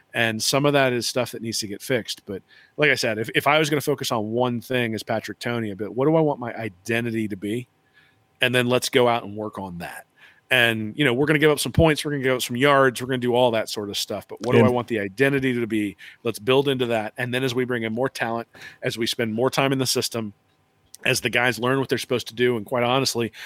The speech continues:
Speaker 1: as some of the guys who can't fit that identity get weeded out,
Speaker 2: Yeah.
Speaker 1: well, now all of a sudden you've got, you've got a defense that gets better and better and better as the season progresses.
Speaker 2: Yeah, maybe a, a youth movement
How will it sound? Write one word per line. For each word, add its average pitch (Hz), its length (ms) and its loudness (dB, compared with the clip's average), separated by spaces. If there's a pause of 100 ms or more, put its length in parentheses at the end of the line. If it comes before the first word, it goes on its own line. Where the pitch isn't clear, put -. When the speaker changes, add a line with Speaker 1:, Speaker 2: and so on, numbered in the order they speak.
(180)
Speaker 1:
as 123 120 -2
some 127 160 0
of 131 60 0
the 131 60 0
guys 135 300 2
who 143 200 -2
can't - 500 2
fit - 340 2
that 139 180 6
identity 113 540 0
get 110 200 -4
weeded 120 300 -2
out, 117 360 2
Speaker 2:
Yeah. 92 100 -14 (260)
Speaker 1:
well, 113 100 -4
now 131 180 4
all 127 240 4
of 113 60 -2
a 117 60 0
sudden 110 360 -4
you've 107 180 -4
got, 107 320 -4
you've 110 100 -6
got 113 140 0
a 107 40 -2
defense 107 460 -4
that 95 180 -8
gets 104 160 -8
better 104 300 -4
and 101 80 -8
better 101 240 -6
and 92 100 -10
better 104 200 -10
as 104 100 -12
the 113 80 -14
season 101 280 -8
progresses. 92 540 -12 (160)
Speaker 2:
Yeah, 135 180 4
maybe 110 320 6
a, 110 320 4
a - 20 6
youth 113 300 4
movement 123 320 6